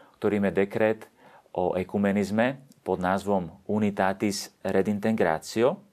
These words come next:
ako to čítame v bode osemsto dvadsať katechizmu, kde čítame: „Veríme, že jednota, ktorú Kristus od začiatku daroval svojej cirkvi,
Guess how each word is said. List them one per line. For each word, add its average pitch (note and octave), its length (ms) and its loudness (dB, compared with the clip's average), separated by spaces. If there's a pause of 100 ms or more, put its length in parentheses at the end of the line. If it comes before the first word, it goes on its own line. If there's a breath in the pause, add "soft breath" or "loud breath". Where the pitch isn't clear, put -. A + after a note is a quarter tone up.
(840)
ako G2 240 -6
to G2 80 -2
čítame F#2+ 560 0
v D#2+ 80 -12
bode F#2 160 2
osemsto F#2+ 400 -2
dvadsať F2+ 320 -2
katechizmu, A2+ 720 -6 (560 loud breath)
kde G#2 240 2
čítame: F2 400 0
„Veríme, E3 720 4
že G2 240 2
jednota, D#3+ 480 4
ktorú G#2 320 2
Kristus D3 480 2
od A#2+ 160 0
začiatku C#3 480 0
daroval G#2 400 2
svojej F2 320 0
cirkvi, C#3 480 0